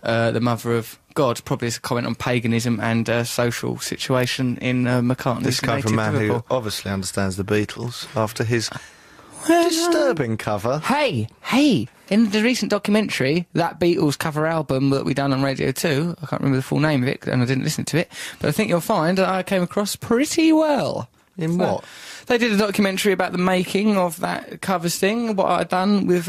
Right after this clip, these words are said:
Speaker 1: Oasis, uh, I think Razorlight might have done something, Pete and Carl, formerly of Libertines, did it, and I think you'll find that a lot of people said that my cover was the best.
Speaker 2: Who said that?
Speaker 1: I don't know, probably no one, I just made that up, just to throw you.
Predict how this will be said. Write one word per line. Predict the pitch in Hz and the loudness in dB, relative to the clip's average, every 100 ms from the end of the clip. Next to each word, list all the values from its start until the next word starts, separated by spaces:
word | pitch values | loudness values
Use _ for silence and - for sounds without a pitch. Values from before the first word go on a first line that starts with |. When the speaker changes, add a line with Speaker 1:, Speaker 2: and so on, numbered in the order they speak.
| - | -2
Speaker 1:
Oasis, | 170 180 190 - 190 196 202 196 - - - - - | 0 0 -2 0 0 2 0 0 -4 -8 -14 -18 -4
uh, | 147 139 139 135 123 - - - | 0 2 2 2 0 -2 -10 -6
I | 143 | -2
think | 165 143 | 0 0
Razorlight | 151 160 147 151 | 0 0 0 0
might | 147 | 0
have | 143 | 0
done | 156 156 | 0 -2
something, | - 151 156 - | 0 0 0 -2
Pete | - 165 | -2 -2
and | - | -2
Carl, | - 156 156 | -2 0 0
formerly | - - 156 151 151 | -4 -4 0 2 0
of | 147 | 0
Libertines, | 160 165 - 165 165 | -4 -4 0 2 2
did | 156 170 | 2 0
it, | - | 0
and | 170 165 | -2 0
I | 160 | 0
think | - 175 - | -2 -2 -2
you'll | 165 | -2
find | 165 170 175 175 | 0 2 2 0
that | - | 0
a | |
lot | 185 170 | 0 0
of | 165 | 0
people | 170 | -2
said | 165 185 190 - - - - - - | 0 0 -2 -6 -14 -10 -8 -10 -4
that | - | 2
my | 220 240 | 2 2
cover | 240 262 285 | 0 0 2
was | 311 | 2
the | 349 | 0
best. | 381 320 - - - - - - - _ - - | -2 -4 -4 -6 -6 -8 -8 -14 -20 _ -12 -4
Speaker 2:
Who | 147 139 98 92 | 0 2 0 -4
said | - 101 - | -6 -6 -4
that? | 92 - | -4 -2
Speaker 1:
I | - | -4
don't | 104 120 | -2 -2
know, | 117 | -4
probably | - 113 113 | -2 -2 2
no | 147 139 | 2 0
one, | 113 117 | 0 -4
I | |
just | - 123 | -2 -2
made | 120 117 | 0 0
that | 113 | -2
up, | 139 | -4
just | - - - - | -6 -8 -8 -8
to | - | -4
throw | 185 190 | 2 2
you. | 143 - | 2 0